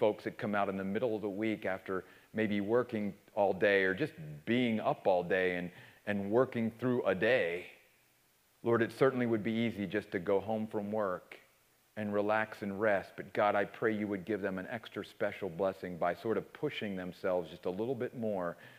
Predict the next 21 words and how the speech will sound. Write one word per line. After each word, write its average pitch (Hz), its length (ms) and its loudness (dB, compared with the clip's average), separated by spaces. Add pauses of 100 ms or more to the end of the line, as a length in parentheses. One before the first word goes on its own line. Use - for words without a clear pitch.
(420)
and 98 180 -4
being 110 220 2
able 104 260 0
to 92 80 -2
come 95 240 -6
out 92 200 -4
on 85 120 -8
a 85 60 -6
Wednesday 90 400 -8
night. 85 80 -12 (1500)
And 107 180 -4
God, 123 240 8
even 117 280 4
now, 113 280 2
from 95 240 -2
now 120 400 0
till 104 120 -4
we 98 120 -2
meet 104 220 -4
again 110 200 -6
on 107 180 -6